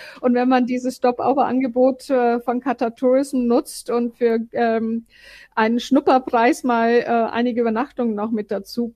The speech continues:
bucht, ähm, kann ich eben nur ans Herz legen, wenn man so ein bisschen neugierig ist. Man kennt das aus ein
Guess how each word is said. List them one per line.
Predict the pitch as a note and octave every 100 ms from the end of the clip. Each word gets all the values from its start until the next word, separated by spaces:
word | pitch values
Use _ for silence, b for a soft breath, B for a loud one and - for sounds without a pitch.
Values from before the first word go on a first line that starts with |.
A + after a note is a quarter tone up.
| _
bucht, | B3+ D4 - - - -
ähm, | A#3 A#3+ A#3 A3 G#3+ -
kann | B3
ich | C#4
eben | A#3+ B3+
nur | B3 B3
ans | A#3+ -
Herz | B3 -
legen, | C4 B3 B3
wenn | A3+
man | A#3
so | A#3+
ein |
bisschen | B3 B3+ A3+
neugierig | A3+ B3 B3+ B3+ C4
ist. | C4 C4+ - B B -
Man | G#3+
kennt | A3+ A#3
das | A#3
aus | A#3 A3 - _
ein | G#3+